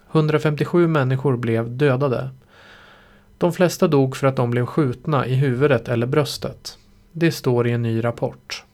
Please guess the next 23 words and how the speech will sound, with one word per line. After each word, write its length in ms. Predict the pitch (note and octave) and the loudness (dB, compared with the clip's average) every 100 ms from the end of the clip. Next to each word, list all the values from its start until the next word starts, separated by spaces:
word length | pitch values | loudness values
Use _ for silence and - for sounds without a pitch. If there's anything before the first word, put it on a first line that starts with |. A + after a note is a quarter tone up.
| _ _ _ - - - - - _ _ - | _ _ _ -20 -20 -20 -20 -20 _ _ -2
De 200 | D#3+ D#3+ | 0 2
som 160 | E3 | 0
skrivit 460 | D#3+ F3+ E3+ F3 F#3 | 0 4 4 4 2
rapporten 460 | F3+ C3+ B2+ C3 B2+ | -2 0 -2 -4 -2
är 120 | C#3 | -2
mycket 500 | D#3+ D#3+ - E3+ - | 0 -2 -2 -2 0
kritiska 640 | D3+ D3+ D3 C3+ - B2 | -2 -2 -2 -4 0 -2
mot 260 | C3 C3 C3 | 0 -2 0
poliserna 500 | C3+ A#2 A2+ B2+ A#2+ | 0 0 -2 -4 -4
och 240 | A#2 - | -4 -6
militärerna. 720 | B2+ B2 B2 D3 C#3 A#2+ A#2+ C3 - _ _ _ - - _ _ _ | -4 -4 0 2 2 0 -4 -12 -18 _ _ _ -20 -20 _ _ _
Poliserna 480 | - E3 F3 - D#3+ | 0 2 2 -2 0
använde 500 | E3 C3 B2+ C3 C3 | 2 2 2 0 0
mer 300 | D#3 E3+ C#3+ | 0 0 2
våld 360 | C3+ D3+ A2+ | 4 2 2
än 120 | C3+ B2 | 0 0
vad 200 | A2+ A2+ | 0 0
de 140 | B2+ | -2
behövde, 540 | C#3 D#3+ C#3+ B2 A#2 - - | 0 0 0 -2 -8 -10 -18
står 320 | - B2 A#2 | -6 -2 -2
det 80 | A2+ | -2
i 80 | |
rapporten. 640 | A2+ A#2+ C#3+ C3 - B2+ C3 | -4 -4 -6 -6 -10 -10 -10